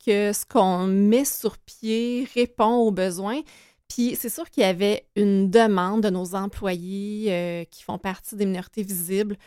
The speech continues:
euh, de, de voir qu'est-ce que Métro fait vraiment pour, euh, favoriser l'inclusion, puis s'assurer qu'il n'y a pas de discrimination. Fait que c'est sûr qu'on avait un mouvement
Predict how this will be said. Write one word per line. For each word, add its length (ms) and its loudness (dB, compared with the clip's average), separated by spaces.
euh, 460 -4
de, 220 -2
de 120 -2
voir 280 -4
qu'est-ce 200 -2
que 80 2
Métro 460 0
fait 340 -2
vraiment 460 -10
pour, 480 -10
euh, 340 -16
favoriser 680 -8
l'inclusion, 840 -8
puis 260 -20
s'assurer 300 -12
qu'il 100 -10
n'y 60 -10
a 20 -20
pas 100 -2
de 40 -4
discrimination. 680 -8
Fait 140 -6
que 80 -12
c'est 140 -16
sûr 160 -16
qu'on 460 -2
avait 180 -4
un 100 -4
mouvement 680 -2